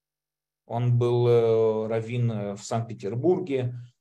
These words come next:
он был ученик Раби Исроэль Салантера, был один из его ближайших учеников, был один из основателей,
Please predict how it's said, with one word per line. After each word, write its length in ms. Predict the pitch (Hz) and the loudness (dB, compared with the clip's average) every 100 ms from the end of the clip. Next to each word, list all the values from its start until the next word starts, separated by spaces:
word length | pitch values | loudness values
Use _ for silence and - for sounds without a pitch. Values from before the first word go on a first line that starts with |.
| _ | _
он 200 | 117 120 | -4 0
был 160 | 117 120 | 0 0
ученик 420 | 117 120 120 117 | -2 -2 -4 -2
Раби 180 | 107 107 | -4 -4
Исроэль 320 | - 120 107 | -6 -4 -4
Салантера, 600 | 120 123 180 - 143 120 | -2 -2 -2 -2 -2 -2
был 220 | 123 156 | 0 0
один 260 | 135 123 156 | 0 -2 -6
из 160 | 123 | -6
его 200 | 123 123 | -2 0
ближайших 580 | 127 123 113 117 113 107 | 0 0 2 0 0 -6
учеников, 560 | 101 - 120 - - - | -8 -10 -12 -6 -4 -4
был 160 | 170 | -4
один 300 | 170 156 175 | -4 -4 -8
из 120 | 156 135 | -8 -8
основателей, 880 | 123 127 123 135 135 131 127 123 - | -8 -6 0 0 0 -4 -6 -8 -16